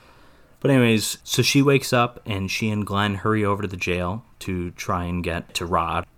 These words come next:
But right before <laughs> they're let in to see him, we don't see Freddy in this scene. He employs a good old bed sheet <laughs> to do the job. He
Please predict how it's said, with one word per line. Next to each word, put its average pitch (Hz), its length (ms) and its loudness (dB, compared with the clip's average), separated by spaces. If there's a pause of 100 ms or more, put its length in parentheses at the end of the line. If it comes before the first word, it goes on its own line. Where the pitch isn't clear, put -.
But - 240 2
right 147 180 8
before 139 320 4
<laughs> - 80 -6
they're 113 200 6
let 113 180 4
in 113 200 4
to 92 80 -8
see - 240 0
him, 90 320 -4 (360)
we 139 160 2
don't 202 200 4
see - 180 0
Freddy 156 320 2
in 85 80 -2
this 80 160 -8
scene. - 340 -10 (280)
He 117 560 2 (180)
employs 135 640 2
a 107 80 4
good 127 180 -2
old 113 680 2
bed 139 200 4
sheet - 380 0 (180)
<laughs> 160 140 8
to - 160 6
do 131 140 8
the 123 100 2
job. 110 440 -2
He 98 260 -4